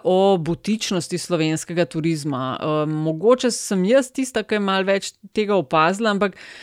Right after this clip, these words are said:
em, imam občutek, da Slovenija postaja vse bolj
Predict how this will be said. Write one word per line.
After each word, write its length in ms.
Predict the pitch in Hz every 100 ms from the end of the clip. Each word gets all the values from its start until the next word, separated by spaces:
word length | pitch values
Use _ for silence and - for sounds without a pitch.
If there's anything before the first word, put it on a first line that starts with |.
| - -
em, 560 | 175 190 185 190 185 180 -
imam 400 | 185 202 208 226
občutek, 340 | 208 240 240 208
da 100 | 185
Slovenija 460 | - 170 175 190
postaja 460 | 175 165 - 165 170
vse 200 | - 175
bolj 360 | 170 175 165